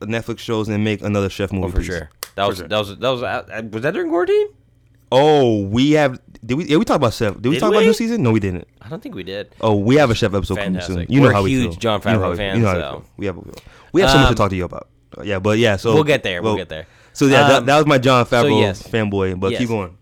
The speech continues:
Speaker 2: Exactly. So, episode three, chapter eleven, The Harris, directed by Bryce Dallas Howard, written by Jon Favreau. This one was released on November thirteenth.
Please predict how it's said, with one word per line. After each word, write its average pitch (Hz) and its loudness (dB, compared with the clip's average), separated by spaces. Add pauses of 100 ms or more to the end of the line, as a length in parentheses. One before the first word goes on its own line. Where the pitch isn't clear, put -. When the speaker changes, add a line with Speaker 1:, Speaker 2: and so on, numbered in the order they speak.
Speaker 2:
Exactly. 107 -6
So, 131 -4
episode 147 -2
three, 147 0
chapter 135 -2
eleven, 120 0
The 117 -2
Harris, 107 -2
directed 110 -6
by 104 -2
Bryce 98 -4
Dallas 101 -4
Howard, 101 -2
written 95 -8
by 92 -6
Jon 90 -6
Favreau. 123 0
This 113 -8
one 117 -4
was 101 -10
released 104 -8
on 98 -8
November 95 -8
thirteenth. 135 -6